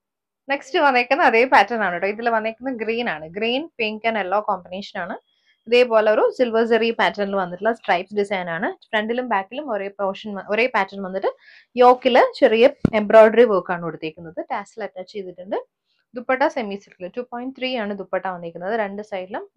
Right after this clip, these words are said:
മെഷീൻ എംബ്രോയിഡറി വന്നിട്ട് അതിനകത്തേക്ക് കട്ട് വർക്ക് പാറ്റേൺ, സോറി, സ്കാലപ്പ് പാറ്റേൺ ആണ് കൊടുത്തേക്കുന്നത്.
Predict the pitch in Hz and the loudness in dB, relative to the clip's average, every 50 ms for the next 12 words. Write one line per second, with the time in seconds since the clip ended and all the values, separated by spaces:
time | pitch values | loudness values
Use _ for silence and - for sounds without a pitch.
0 | _ _ - 202 214 208 214 - - 220 208 208 202 202 202 202 202 214 202 190 | _ _ -14 -10 -10 -10 -10 -10 -12 -12 -10 -6 -4 -4 -4 -4 -6 -8 -10 -10
1 | 180 185 202 202 190 190 190 - 208 254 262 - 214 202 _ 185 185 185 - 190 | -10 -10 -10 -8 -8 -10 -12 -14 -16 -14 -12 -10 -10 -10 _ -14 -16 -14 -14 -16
2 | 185 - 185 180 180 - _ _ - - - _ _ - 226 208 196 202 202 - | -16 -16 -16 -18 -18 -20 _ _ -20 -20 -20 _ _ -6 -4 -4 -4 -4 -2 -4
3 | 214 202 202 214 202 190 170 165 156 156 - 156 151 160 156 160 170 254 | -4 -4 -4 -8 -12 -12 -12 -14 -16 -18 -16 -16 -16 -16 -14 -10 -8 -8